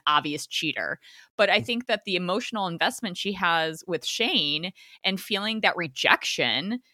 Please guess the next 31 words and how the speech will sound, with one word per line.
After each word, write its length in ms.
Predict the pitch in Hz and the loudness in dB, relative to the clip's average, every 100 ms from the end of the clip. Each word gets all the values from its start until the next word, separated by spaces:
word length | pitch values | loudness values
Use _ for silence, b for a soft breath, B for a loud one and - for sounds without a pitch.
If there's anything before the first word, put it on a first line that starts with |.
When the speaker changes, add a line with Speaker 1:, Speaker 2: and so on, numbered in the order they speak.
| _ - | _ -6
Speaker 1:
because, 720 | 196 233 190 180 180 180 - - | -6 0 2 4 2 -4 -8 0
like, 160 | 185 | 0
she's 260 | - 214 208 | 2 -4 -4
kinda 220 | - 226 | -2 -2
put 240 | - 226 | -2 -4
in 100 | 196 | -2
this 160 | 190 185 | -2 -4
impossible 480 | 180 - 175 - 190 | -4 0 0 0 -6
position. 440 | 233 165 160 190 | -4 -2 -2 -4
She 180 | 185 143 151 | -6 -6 -2
really 200 | 147 185 | -2 0
doesn't 280 | 202 208 | -2 -2
know 100 | 202 | -4
what 160 | 196 180 | -2 -4
to 100 | - | -4
do. 240 | 175 147 | -4 -4
She 180 | 156 - | -2 -2
is 200 | - 160 | 0 -2
a 60 | 196 | 2
nice 200 | 202 214 | 2 0
person. 380 | - 151 - 165 | -2 -4 -4 -8
She 140 | 175 | -4
doesn't 280 | 170 175 - | -4 -4 -4
want 240 | 185 175 | -2 -2
to 80 | 196 | -2
just, 240 | 180 175 - | -6 -4 -2
like, 180 | 151 | -4
break 300 | - 139 156 | -2 0 2
off 200 | 190 190 | 2 0
the 80 | - | -2
date, 400 | 175 147 147 156 | 0 2 2 0